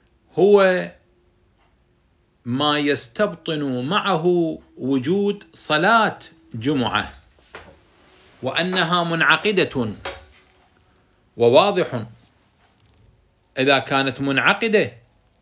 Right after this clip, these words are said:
فإذن بعد ماكو، آه، دافع لانعقادها ابتداءً. هذا أولًا. وثانيًا، طبع الله على قلوبهم غير ظاهرة في وجوب إقامتها ابتداءً، لا ربط ما بين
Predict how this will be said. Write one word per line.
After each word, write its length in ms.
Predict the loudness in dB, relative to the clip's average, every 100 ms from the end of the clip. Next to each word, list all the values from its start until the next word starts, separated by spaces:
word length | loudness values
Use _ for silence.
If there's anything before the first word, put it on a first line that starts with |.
| _ _ _ _
فإذن 420 | -4 -2 0 0 2
بعد 220 | 2 2
ماكو، 680 | 0 -2 -2 -2 0 0 -2
آه، 580 | -4 -6 -6 -8 -10 -10
دافع 540 | 0 2 2 0 -2
لانعقادها 1300 | 0 -2 -2 -4 -6 -4 -4 -2 -2 0 0 0 -2
ابتداءً. 580 | -4 -4 0 -2 -2 -12 -16 _ _ _ _ _ _ -4
هذا 220 | -2 0
أولًا. 540 | 0 2 4 2 0 -8 _ _ _ _ _ -20 _ -4
وثانيًا، 680 | -2 0 2 2 0 -2 0
طبع 280 | 2 2 2
الله 380 | 2 2 2 0
على 200 | 2 2
قلوبهم 680 | 0 0 2 2 0 0
غير 200 | 0 0
ظاهرة 300 | 0 0 0
في 140 | 0 0
وجوب 320 | 0 0 -2
إقامتها 580 | -2 -2 -2 -2 -2 -2
ابتداءً، 500 | 0 0 -2 -4 -12 _ _ _ _ _ _ _ _ _ _ _
لا 240 | -2 2 4
ربط 260 | 2 -2
ما 200 | -2 0
بين 520 | 2 2 2 0 -2